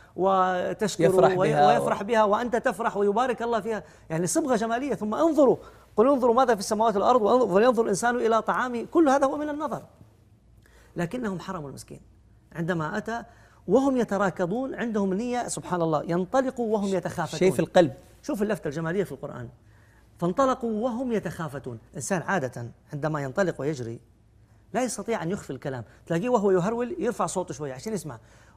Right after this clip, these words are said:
Speaker 1: هنا ينطلقوا يجروا وهم حتى يتخافتوا في، في خفة الصوت. من أجل ماذا؟ من أجل أن يحرموا الإنسان هذا الفضل. وما أحسن ما قال الشاعر العراقي يصف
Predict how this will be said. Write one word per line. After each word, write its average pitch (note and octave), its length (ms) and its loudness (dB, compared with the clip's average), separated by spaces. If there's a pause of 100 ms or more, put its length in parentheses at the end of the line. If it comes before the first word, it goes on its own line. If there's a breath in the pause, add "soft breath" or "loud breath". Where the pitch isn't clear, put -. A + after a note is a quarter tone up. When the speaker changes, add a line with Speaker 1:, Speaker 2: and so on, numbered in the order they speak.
Speaker 1:
هنا C4+ 300 4
ينطلقوا D4 760 -2
يجروا D4 500 -2
وهم A#3 280 -2
حتى C#4+ 380 0
يتخافتوا C4 640 -2
في، G#3+ 180 -6
في G3+ 100 -4
خفة G3+ 320 -6
الصوت. C3 300 -8 (380 soft breath)
من E3+ 120 0
أجل B3+ 260 -2
ماذا؟ B3 200 -4
من A3 80 -4
أجل G3 140 -2
أن F#3 180 -4
يحرموا G3+ 440 -4
الإنسان G3+ 500 -6 (180 soft breath)
هذا E3+ 180 -4
الفضل. C3 300 -10 (460 soft breath)
وما F#3+ 220 -2
أحسن F3+ 320 -4
ما D3+ 100 -4
قال D#3+ 280 -4 (160)
الشاعر D#3+ 360 -8
العراقي D#3+ 360 -6
يصف - 400 -6